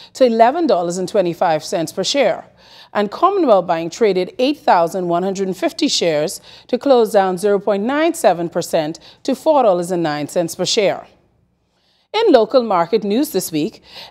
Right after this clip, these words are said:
A M L released its unaudited financials for the quarter ended April thirtieth, twenty eighteen. The company reported a net profit of four hundred and sixty-seven thousand,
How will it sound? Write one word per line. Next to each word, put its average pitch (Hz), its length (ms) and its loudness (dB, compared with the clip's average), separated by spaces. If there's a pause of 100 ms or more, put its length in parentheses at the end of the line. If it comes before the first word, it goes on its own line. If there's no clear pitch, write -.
A 415 160 4
M 349 120 4
L 226 160 8
released 214 360 -2
its 220 200 -6
unaudited 247 600 2
financials 160 680 -2
for 208 80 -4
the 185 80 -2
quarter 254 340 2
ended 175 360 0
April 202 300 0
thirtieth, 180 420 0
twenty 180 320 -2
eighteen. 175 540 -4 (680)
The 320 80 2
company 427 400 0
reported 226 500 4
a 190 60 0
net 196 300 -2
profit 202 320 0
of 196 160 -6
four 285 320 2
hundred 226 320 -2
and 190 100 -4
sixty-seven 202 680 -2
thousand, 160 580 0